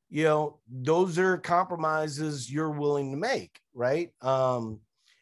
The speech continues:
and so these are things that you have to kinda keep in mind. But for the regular bodybuilder, just a regular person, if you're trying to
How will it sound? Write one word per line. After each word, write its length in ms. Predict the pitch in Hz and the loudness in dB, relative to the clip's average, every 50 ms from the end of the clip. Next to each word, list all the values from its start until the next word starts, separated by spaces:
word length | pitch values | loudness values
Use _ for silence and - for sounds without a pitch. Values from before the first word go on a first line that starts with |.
| _ _ - | _ _ -2
and 240 | 147 151 147 143 131 | 0 0 0 0 -4
so 340 | - - 175 151 147 143 139 | -2 0 2 4 4 4 2
these 320 | 135 147 202 214 190 180 | 0 -2 -4 -4 -2 0
are 80 | 180 165 | 0 0
things 320 | - 180 185 180 175 147 | 0 0 -2 -2 0 0
that 280 | 160 156 147 147 - - | 0 0 0 -2 -4 -6
you 120 | 165 156 | -6 -4
have 280 | 151 151 156 151 147 - | 2 4 4 4 4 2
to 320 | - 143 143 139 127 120 123 _ _ _ _ _ - | -2 -4 -4 -4 -4 -6 -8 _ _ _ _ _ -6
kinda 280 | - 170 156 147 143 131 | 0 2 2 2 2 0
keep 320 | 131 - 160 151 135 143 | -4 -4 -6 -6 -4 -2
in 100 | 143 139 | -2 0
mind. 320 | 156 196 220 190 156 127 117 | 2 2 4 4 4 2 0
But 160 | 123 120 - | -6 -8 -8
for 80 | 165 | -8
the 120 | 160 151 147 | -6 -4 -4
regular 920 | 139 135 131 143 156 180 190 202 202 196 185 185 202 190 185 185 185 180 175 | -4 -4 -6 -2 0 4 4 6 4 4 2 0 -2 0 0 0 0 0 2
bodybuilder, 720 | 165 180 180 175 170 165 160 151 143 143 139 120 113 110 110 | 4 4 6 6 6 4 0 0 0 0 0 -2 -4 -8 -8
just 200 | 143 170 - - | -8 -6 -2 0
a 100 | 139 127 | 0 2
regular 920 | 120 120 127 131 139 156 170 180 190 185 180 190 190 190 185 180 175 175 | 2 0 -2 -2 0 4 4 4 4 4 2 0 0 2 2 2 2 0
person, 720 | 143 - - 170 180 190 185 - 202 208 208 202 202 190 - _ _ _ _ _ _ _ _ _ _ _ _ _ - | 0 -2 -4 -4 -4 -4 -4 -4 -2 0 0 0 -2 -4 -8 _ _ _ _ _ _ _ _ _ _ _ _ _ 0
if 360 | 190 202 208 214 208 208 - | 4 6 6 6 6 4 -2
you're 640 | 175 202 202 196 196 190 185 185 180 175 170 - _ _ _ _ _ _ _ _ | -4 -2 2 2 4 4 4 4 4 2 0 -4 _ _ _ _ _ _ _ _
trying 640 | - - - 180 180 196 214 220 226 220 220 208 170 - - | -12 -4 2 4 6 6 6 6 6 4 4 2 0 -4 -6
to 640 | - 202 190 190 190 190 190 190 185 180 175 165 160 | -4 -4 -2 0 0 2 2 4 4 4 4 2 -2